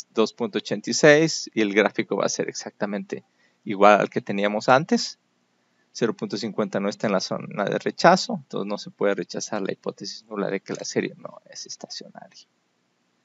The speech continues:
Entonces, igual. Ahora vamos, ¿no es cierto? Este sería el test, como que es,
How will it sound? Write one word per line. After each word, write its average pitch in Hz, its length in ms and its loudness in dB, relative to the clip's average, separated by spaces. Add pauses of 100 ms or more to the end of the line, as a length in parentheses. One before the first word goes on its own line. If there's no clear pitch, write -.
(1160)
Entonces, 107 340 -8
igual. 131 460 6 (1500)
Ahora 113 260 8
vamos, 117 560 4
¿no - 60 -8
es 104 80 -10
cierto? 123 200 -2
Este 120 200 0
sería 107 240 2
el 101 80 -2
test, 120 320 6
como - 240 -16
que - 120 -10
es, - 220 -12